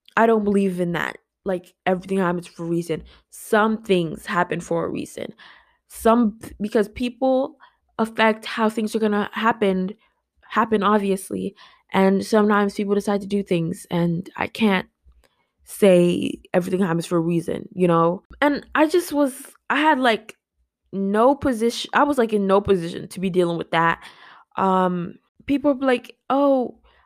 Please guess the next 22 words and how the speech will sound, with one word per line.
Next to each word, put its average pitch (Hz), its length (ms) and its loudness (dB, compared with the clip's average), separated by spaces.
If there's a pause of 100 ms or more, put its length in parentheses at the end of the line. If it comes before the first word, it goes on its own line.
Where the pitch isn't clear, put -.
I 302 100 4
felt 277 300 2
horrible. 240 260 2 (140)
Like, 233 160 2
I 262 100 6
was 247 220 0
not 220 400 2
the 214 100 0
strongest 190 500 -4
soldier. 185 480 -6
Like, - 200 -10
I 175 100 -2
was 190 220 -6
not 170 220 -4
one 180 120 -2
of 175 140 -2
the 180 80 -2
strongest 175 420 -2
soldiers. 165 480 -6 (460)
I 214 180 4
was 185 380 0
number 175 880 -2